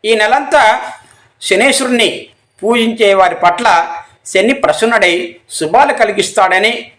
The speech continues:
మనకి శాస్త్రం మనకి చెప్పడం జరుగుతుంది. ఏలినాటి శనితో బాధపడేవారు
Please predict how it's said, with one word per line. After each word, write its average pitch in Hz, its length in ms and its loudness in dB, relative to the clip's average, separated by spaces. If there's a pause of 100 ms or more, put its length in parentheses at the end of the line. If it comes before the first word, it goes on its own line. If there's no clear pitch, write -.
(100)
మనకి 139 220 -4 (360)
శాస్త్రం 165 500 0
మనకి 135 240 -4 (340)
చెప్పడం 165 280 -2
జరుగుతుంది. 170 460 0 (600)
ఏలినాటి 285 480 0
శనితో 254 380 0
బాధపడేవారు 214 680 4